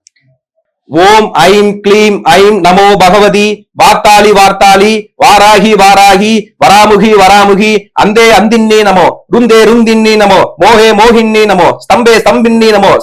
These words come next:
சர்வதிஷ்ட பிரதிஷ்டானாம் சர்வேசாம் சர்வ வாக்சித் சர்முகம் கதி ஜிக்வா ஸ்தம்பனம் குரு குரு சீக்கிரம் வசிய ஐம் க்ளீம் ஓம் டக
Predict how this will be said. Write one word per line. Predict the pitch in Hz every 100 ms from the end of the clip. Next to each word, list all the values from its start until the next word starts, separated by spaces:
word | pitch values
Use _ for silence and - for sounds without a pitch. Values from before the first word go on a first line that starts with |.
| -
சர்வதிஷ்ட | 156 208 202 - -
பிரதிஷ்டானாம் | 170 185 - 180 160 160 185 185 - 151
சர்வேசாம் | 180 208 175 170 185 196 _
சர்வ | - 170 175 196 226
வாக்சித் | 151 175 - - 220 - -
சர்முகம் | 175 196 170 190 202 - _ _
கதி | 170 190 240
ஜிக்வா | 165 214 - 208 202
ஸ்தம்பனம் | 175 - 226 226 220 175
குரு | 226
குரு | 220 175 131 -
சீக்கிரம் | - - 247 - 233 226 185
வசிய | 180 233 190 147
ஐம் | 135 170 208 208 190 202
க்ளீம் | 214 208
ஓம் | 180 160 202 214 208
டக | 175 180